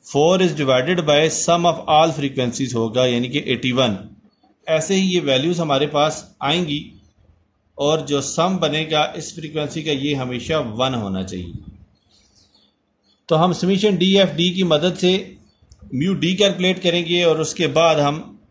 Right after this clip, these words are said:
सिग्मा डी स्क्वायर कैलकुलेट करेंगे, जिसका फार्मूला है समेशन डी स्क्वायर एफ़ डी माइनस समेशन डी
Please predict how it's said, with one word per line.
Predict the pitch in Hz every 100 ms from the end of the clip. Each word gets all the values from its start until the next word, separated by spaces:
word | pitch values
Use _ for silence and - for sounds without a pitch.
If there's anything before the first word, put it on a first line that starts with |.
| _ _ _ _ _ _ _
सिग्मा | - - - 139 160 165 180 185
डी | 143 147 156 160 - -
स्क्वायर | - - - 196 185
कैलकुलेट | 156 139 135 135 139
करेंगे, | 131 131 135 143
जिसका | 139 - 135
फार्मूला | 127 113 117 143
है | 147 143 185 - _ _ _ _ _ _
समेशन | - 139 165 156 175 131
डी | - 151
स्क्वायर | - - 196 208 208 - _ _ _ -
एफ़ | 151 135
डी | 139 160 - - - _ _ _ _ _ _ _ _ _ _ _ _ _ _ _ _ _ _ _
माइनस | 139 139 143 156 180 -
समेशन | 165 175 175 190 170
डी | 127 139 160 170 -